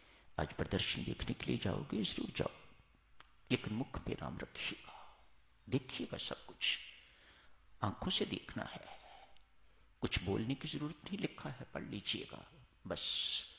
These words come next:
मुख में राम रखिएगा तो कमाई भी साथ साथ होगी और जो काम आप जिसे अर्ज किया गया है वह भी पूरा हो जाएगा।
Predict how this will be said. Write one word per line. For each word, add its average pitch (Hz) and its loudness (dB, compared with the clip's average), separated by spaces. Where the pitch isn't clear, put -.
मुख - -8
में 104 0
राम 113 -2
रखिएगा - -2
तो - 10
कमाई 85 6
भी 131 8
साथ - 4
साथ - 2
होगी - -2
और 95 2
जो - 2
काम - 4
आप - 0
जिसे - 6
अर्ज - 2
किया - -4
गया 98 -2
है 95 -8
वह 95 -4
भी 98 -8
पूरा 85 -2
हो 92 -2
जाएगा। - -4